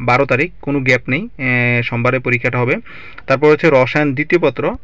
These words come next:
এটার জন্য মাত্র একদিন গ্যাপ পাবা, চোদ্দ তারিখ পরীক্ষাটা হবে। তারপর ইসলামী ইতিহাস ও সংস্কৃতি, তারপরে বাকিগুলো রয়েছে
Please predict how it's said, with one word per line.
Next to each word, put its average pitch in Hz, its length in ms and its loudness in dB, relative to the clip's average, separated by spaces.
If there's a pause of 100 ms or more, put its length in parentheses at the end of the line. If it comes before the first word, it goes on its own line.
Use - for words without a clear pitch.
(100)
এটার 135 200 -4
জন্য 147 160 -2
মাত্র 147 280 0
একদিন 135 460 0
গ্যাপ 123 220 -2
পাবা, 131 280 -6 (400)
চোদ্দ 143 200 -2
তারিখ 131 240 -2
পরীক্ষাটা 123 400 -6
হবে। 127 300 -4 (360)
তারপর 127 200 -6
ইসলামী 131 320 -6
ইতিহাস 131 520 -4
ও 131 180 -4
সংস্কৃতি, 131 760 -10
তারপরে 123 360 -6
বাকিগুলো 123 460 -4
রয়েছে 120 340 -6